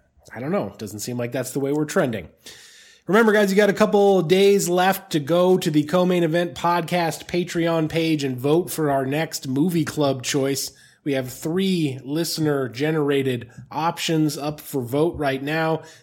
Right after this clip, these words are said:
Two thousand five documentary, uh, Grizzly Man, submitted by Co-Main Event Podcast patron Tyler Sayer. We've got the two thousand six movie The Fall,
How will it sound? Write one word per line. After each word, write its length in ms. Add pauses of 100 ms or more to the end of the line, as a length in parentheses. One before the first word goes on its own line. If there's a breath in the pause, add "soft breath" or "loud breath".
Two 180
thousand 460
five 380
documentary, 920
uh, 220
Grizzly 500
Man, 460 (260 soft breath)
submitted 480
by 260
Co-Main 300
Event 240
Podcast 600
patron 440 (200 loud breath)
Tyler 340
Sayer. 500 (280 loud breath)
We've 120
got 200
the 60
two 200
thousand 380
six 280
movie 240
The 120
Fall, 720